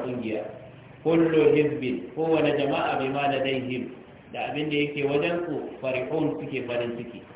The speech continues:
Ubangiji Allah madaukakin sarki a nan yana gaya mana yadda ya kamata mu zama, yadda ya kamata bayi su zama, su mai da lamarin su zuwa ga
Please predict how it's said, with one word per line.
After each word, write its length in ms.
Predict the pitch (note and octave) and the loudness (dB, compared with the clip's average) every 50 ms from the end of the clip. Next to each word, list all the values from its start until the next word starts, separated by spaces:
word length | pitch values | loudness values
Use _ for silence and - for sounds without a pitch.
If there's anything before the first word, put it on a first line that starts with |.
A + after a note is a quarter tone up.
| - G#2+ - - - G#2 | -6 -6 -6 -6 -6 -6
Ubangiji 400 | B2+ C#3+ D3 D#3 D3+ D3 D3+ D3+ | -4 -2 -2 -2 0 0 0 0
Allah 320 | D3+ D#3 D3+ D3 C#3+ C#3+ | 0 0 0 0 0 0
madaukakin 560 | D3 D3+ D3+ D3 C#3+ C3 B2+ D3+ D3 C#3+ C#3+ | 0 0 -2 -2 -4 -4 -4 -4 -4 -4 -2
sarki 320 | D3 D3 D3 C#3+ D3+ D3+ A#2+ | -2 -4 -4 -4 -4 -4 -4
a 80 | - C#3+ | -2 -2
nan 300 | E3 F3+ - - - - - - - - - - - G2+ | -2 -2 -4 -6 -6 -10 -14 -16 -18 -20 -20 -18 -10 -4
yana 400 | B2+ D3 D#3 D#3 D3 C3+ - D3+ | -2 0 2 2 2 2 2 2
gaya 240 | D#3 D3+ C#3+ D3 | 2 4 4 4
mana 560 | C#3+ D3 D3+ D3+ C#3+ C#3+ C#3 C#3 - - - - - - - - | 4 2 0 0 0 0 -2 -4 -6 -8 -12 -16 -18 -18 -16 -12
yadda 800 | G#2+ A#2+ C3+ D#3 - E3 - - D3 C#3+ C#3+ C#3+ C#3 A#2+ B2 B2 C3 C3 | -8 -4 -2 0 0 0 0 2 4 4 4 4 2 -2 -4 -4 -4 0
ya 160 | D3 D#3+ D#3+ D#3+ D3+ | 0 2 2 2 0
kamata 400 | C#3+ C3+ C#3 C#3 C3+ - C3+ B2 | 0 0 0 0 0 0 -2 -4
mu 160 | A#2+ A#2 A#2 | -4 -4 -2
zama, 480 | G#2+ G#2+ G#2+ A2+ - - - - - - - - - - - A2+ | -2 -2 -2 -4 -4 -6 -8 -12 -14 -16 -18 -20 -20 -18 -2 0
yadda 160 | D3 E3+ D#3 | 0 2 4
ya 160 | D3+ D3+ D3+ | 4 4 4
kamata 400 | D3 D3 C#3 C#3+ D3 C#3+ C#3+ C#3+ | 4 2 2 2 0 0 0 0
bayi 320 | B2 C3+ C#3+ C#3+ C#3+ C#3+ C#3+ - | 0 2 0 2 0 0 -2 -4
su 80 | C3+ C3 | -4 -2
zama, 480 | C#3 C#3+ C#3+ C#3+ C#3 C#3 C3+ - - - - - - - | -2 0 0 0 -2 -2 -4 -6 -10 -14 -16 -20 -14 -10
su 80 | - C3 | -6 -2
mai 240 | C3+ D#3 F#3 F#3+ G3 | 2 2 4 4 4
da 160 | F3 D#3+ D3+ | 2 2 2
lamarin 400 | D#3+ D#3 D3+ D3 C#3+ D3 D3 C#3+ | 2 2 0 0 2 0 0 -2
su 140 | C#3 C3 B2+ | -2 -6 -6
zuwa 240 | C3+ C#3 C3 B2+ - | -4 -2 0 0 0
ga 60 | - | -2